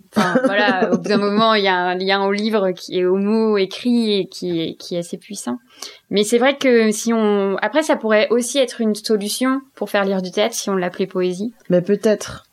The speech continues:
Speaker 1: Révolutionnons, allez,
Speaker 2: Ben, non, mais en, en
Speaker 1: <laughs>
Speaker 2: vrai, en vrai, je trouve ça assez bien parce que j'ai l'impression qu'il y a de plus en plus d'auteurs et d'autrices aussi qui, qui ont des hybrides de, d'écriture.
Speaker 1: Mm.
Speaker 2: Et où, du coup, en fait, c'est ni du théâtre, ni de la poésie, ni de la fiction. Euh,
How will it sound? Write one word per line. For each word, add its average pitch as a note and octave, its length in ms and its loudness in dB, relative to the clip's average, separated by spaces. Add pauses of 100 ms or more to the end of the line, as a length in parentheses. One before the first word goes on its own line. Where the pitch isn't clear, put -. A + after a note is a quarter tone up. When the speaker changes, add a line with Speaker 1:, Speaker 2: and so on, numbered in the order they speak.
(120)
Speaker 1:
Révolutionnons, G#3 720 -2 (180)
allez, G3+ 220 -6 (120)
Speaker 2:
Ben, G3 220 4
non, A3+ 180 2
mais - 100 4
en, G#3 180 4
en G#3+ 120 4
Speaker 1:
<laughs> - 20 0
Speaker 2:
vrai, A#3 260 0 (160)
en G#3 100 4
vrai, G#3 180 6
je A#3+ 60 2
trouve - 160 -14
ça G3+ 140 2
assez G3 180 0
bien A3 240 2
parce G#3 160 -2
que - 80 -2
j'ai F#3 80 0
l'impression F#3 380 0
qu'il G#3+ 100 2
y - 20 4
a F#3+ 40 2
de F3+ 100 2
plus G3 220 0
en G3+ 100 4
plus F#3+ 160 -2
d'auteurs G3 320 0
et F#3+ 80 2
d'autrices F#3 420 -2
aussi G3 300 -4
qui, F3+ 640 -2
qui F#3+ 80 -4
ont - 20 2
des F3+ 240 2
hybrides F#3 300 0
de, F#3 160 2
d'écriture. F#3 500 -2 (180)
Speaker 1:
Mm. F#3 40 -8
Speaker 2:
Et - 20 -2
où, F3+ 80 -4
du F3 160 -6
coup, F#3+ 140 0
en F#3 80 2
fait, F#3 160 0
c'est F3 380 -2
ni F3+ 120 2
du G3 140 0
théâtre, G3 260 2
ni F#3+ 60 2
de F3 80 -2
la F3 80 0
poésie, F3+ 260 0
ni F#3 80 2
de F3 60 0
la E3+ 80 0
fiction. F3+ 480 -2
Euh, D#3 140 -2